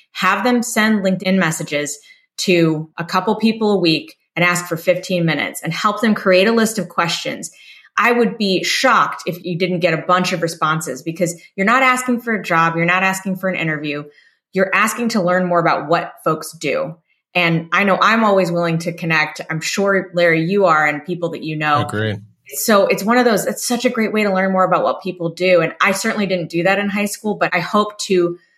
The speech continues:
Speaker 1: encourage my daughter to do that, because how else are you gonna figure out what jobs are out there?
Speaker 2: Yeah, I agree with you wholeheartedly on that kind of tact. I think it's very helpful.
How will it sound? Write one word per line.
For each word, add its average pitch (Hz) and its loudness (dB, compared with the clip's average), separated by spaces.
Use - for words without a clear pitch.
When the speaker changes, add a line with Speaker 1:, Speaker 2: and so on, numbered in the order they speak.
Speaker 1:
encourage 175 2
my 165 0
daughter 170 2
to 170 -4
do 160 -4
that, 147 -2
because 160 -4
how 254 2
else 269 2
are 220 2
you 170 4
gonna 165 2
figure 175 0
out - -2
what - -4
jobs 180 -2
are - -8
out 226 -2
there? - -14
Speaker 2:
Yeah, 101 0
I 160 2
agree 151 4
with 139 4
you 127 2
wholeheartedly 120 2
on 117 2
that 110 -2
kind 110 -2
of 92 -6
tact. 120 0
I 98 0
think 107 -6
it's 101 -10
very 104 0
helpful. 107 -2